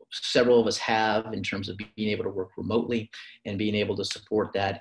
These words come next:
haven't been impacted to the degree of other positions, uh, like, uh, waitresses and wait staff, uh,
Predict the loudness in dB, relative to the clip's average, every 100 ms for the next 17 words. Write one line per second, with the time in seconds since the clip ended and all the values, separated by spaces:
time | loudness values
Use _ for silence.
0 | -6 -2 -2 -2 -2 -2 -2 -2 -4 -6
1 | -8 -8 -8 -10 -8 -6 -4 -2 -4 -4
2 | -6 -2 0 -2 -6 -6 -8 -8 -8 -8
3 | -8 -6 -6 -8 _ -10 -10 -10 -16 -16
4 | -4 0 0 -2 -4 -4 -6 -8 -16 -20
5 | -20 -12 -8 -4 -2 -2 -2 -4 -2 -2
6 | -4 -10 -14 -10 -8